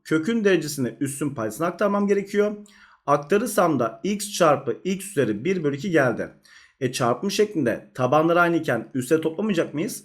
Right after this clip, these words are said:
Toplayacağız. Bundan dolayı da x üzeri üç bölü iki gelmiş oldu.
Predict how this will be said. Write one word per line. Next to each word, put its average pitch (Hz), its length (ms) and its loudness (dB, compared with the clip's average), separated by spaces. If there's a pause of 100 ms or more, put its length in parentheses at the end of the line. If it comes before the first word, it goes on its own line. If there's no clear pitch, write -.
(100)
Toplayacağız. 151 680 -2 (380)
Bundan 170 420 2
dolayı 127 240 2
da - 180 -6
x 190 240 -4
üzeri 123 200 -2
üç - 300 -8
bölü 139 120 -2
iki 135 120 -10
gelmiş 131 340 -2
oldu. 104 380 -4